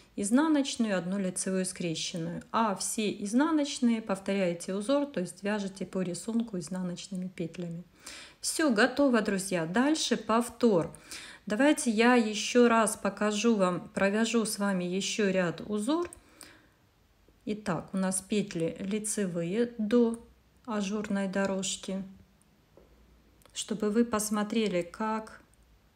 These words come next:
провязывать. Накид, две петли вместе лицевой с наклоном влево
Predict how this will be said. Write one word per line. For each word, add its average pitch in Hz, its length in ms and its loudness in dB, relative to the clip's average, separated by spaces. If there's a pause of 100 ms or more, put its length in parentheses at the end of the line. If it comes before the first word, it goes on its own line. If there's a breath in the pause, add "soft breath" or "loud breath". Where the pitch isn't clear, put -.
(160)
провязывать. 170 800 -4
Накид, 220 720 0 (220)
две 220 340 2
петли 214 440 -2
вместе 196 500 -2
лицевой 202 560 -2
с - 120 -8
наклоном 196 640 -4
влево 190 600 -2